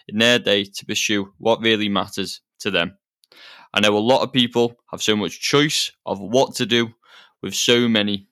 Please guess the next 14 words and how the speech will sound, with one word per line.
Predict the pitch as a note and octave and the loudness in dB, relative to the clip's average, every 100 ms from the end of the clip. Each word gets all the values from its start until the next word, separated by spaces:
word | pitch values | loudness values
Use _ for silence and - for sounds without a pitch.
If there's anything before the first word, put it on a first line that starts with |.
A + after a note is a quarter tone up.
| - | -12
distractions. | G2+ - - - G2 F2+ - - C#3+ - | -6 -4 -4 -6 -8 -8 -12 -16 -20 -20
So | - | -16
in | G2 | -12
today's | G#2 B2+ C3 | -2 2 2
episode, | A2+ - A2 G#2 G2+ - | 2 0 -4 -4 -6 -6
I | G2 | -4
want | G#2+ G#2+ | -2 -2
to | |
help | G2+ G2+ - | -2 -4 -2
you | B2+ C#3 C3+ | 0 0 -2
decipher | - A2 - C3+ C3 C3 A#2+ - - - _ | -8 -8 0 0 2 2 0 -2 -14 -20 _
through | - D3 E3 | -4 0 0
the | D3 | 2
noise | A2+ G#2+ G#2 - | 0 0 -2 -6